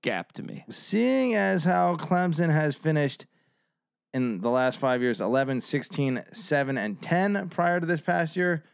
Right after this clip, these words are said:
Speaker 2: jumping up to number three, it seems like North Carolina may, from a talent standpoint, already be on the path.
Speaker 1: And here's my logic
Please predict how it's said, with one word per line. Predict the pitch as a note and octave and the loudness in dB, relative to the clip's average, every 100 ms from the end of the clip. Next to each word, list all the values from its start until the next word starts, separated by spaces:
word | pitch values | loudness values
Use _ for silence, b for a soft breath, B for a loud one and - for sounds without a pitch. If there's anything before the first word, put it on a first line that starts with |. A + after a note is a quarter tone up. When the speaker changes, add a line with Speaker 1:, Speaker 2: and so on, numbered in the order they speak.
| b | b
Speaker 2:
jumping | - D#3 D#3+ | -2 0 0
up | D#3 | -2
to | D3+ | 0
number | E3 D#3+ | 0 0
three, | E3+ E3 D#3 b b b b - | 2 2 0 b b b b -4
it | C3 | -2
seems | B2 D#3 D#3+ C3+ | 0 0 0 2
like | C#3 C3 | 0 0
North | C3+ B2 | -2 -2
Carolina | C#3 C3 C3 B2 | -2 0 0 -2
may, | G#2+ A2+ C3 C#3+ C3+ | -2 -2 0 2 0
from | B2+ A#2+ | 0 -4
a | |
talent | G#2 B2 A#2 F2+ | -2 -2 -2 -4
standpoint, | - A2+ G2+ A2 G#2 | -6 -6 -6 -8 -6
already | - A2 G#2+ F#2+ G2+ C3+ A#2+ G#2 F#2 _ _ _ _ | -2 -2 -2 -4 -2 0 0 -4 -8 _ _ _ _
be | A#2+ | -2
on | G#2 A2 G2 - | -2 -2 -4 -8
the | G2 G#2+ | -10 -6
path. | B2+ A2 F#2 - - | -2 0 -2 -8 -2
Speaker 1:
And | F3+ F3+ | 0 2
here's | E3 B3 C4 | 2 2 2
my | A3+ A3+ G#3+ | 2 2 2
logic | F#3 D#3 B2+ F#2 - | 2 2 0 -6 -14